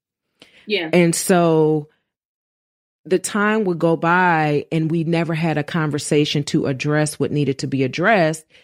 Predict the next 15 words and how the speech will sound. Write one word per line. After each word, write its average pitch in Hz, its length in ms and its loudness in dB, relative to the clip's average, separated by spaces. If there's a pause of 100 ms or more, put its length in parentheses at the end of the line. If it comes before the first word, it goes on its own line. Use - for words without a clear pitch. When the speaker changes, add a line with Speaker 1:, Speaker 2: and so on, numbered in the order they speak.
(140)
Speaker 2:
It 160 160 2
essentially 151 540 -2
was 143 180 -6
swept 160 380 -2
under 151 180 -2
the 139 140 -2
rug. 170 540 0 (420)
And 170 180 2
then 170 140 2
everybody 165 520 2
emerges 160 540 0
like 147 220 -4
nothing 147 480 -2
ever 131 180 -2
happened. 131 640 -4